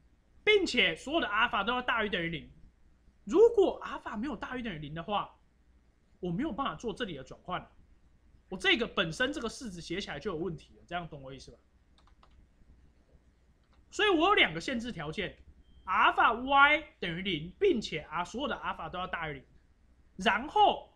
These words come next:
我要最小化这个东西。所以现在又是一个二次规划的问题，我换了半天，它还是一个二次规划的问题。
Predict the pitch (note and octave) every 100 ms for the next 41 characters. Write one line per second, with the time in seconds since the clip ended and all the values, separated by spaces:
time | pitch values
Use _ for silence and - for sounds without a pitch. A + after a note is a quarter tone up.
0 | _ - F3 G#3+ C#4+ C#4 F#4 D#4+ - E3+
1 | B2 - F3+ D#3 - F3 D#3 D3+ D3+ C#3+
2 | D3 - _ _ _ _ - _ _ _
3 | _ _ _ - _ _ _ _ _ _
4 | _ _ _ _ _ _ - - - F#4+
5 | G4 - E4 C4+ C4+ B3+ D4 - A#3 E3
6 | E3+ F#3 D#3+ E3+ D#3 D3 D3+ B2+ B2+ B2+
7 | - _ _ _ _ - - _ - -
8 | _ _ _ _ _ _ _ _ _ F#3+
9 | E3+ E4+ C4 A3 A#3+ G#3+ G3+ G3+ - -
10 | E3 E3 G#3 E3+ F3+ E3+ E3 D3+ D#3 D3+
11 | C3+ C3+ -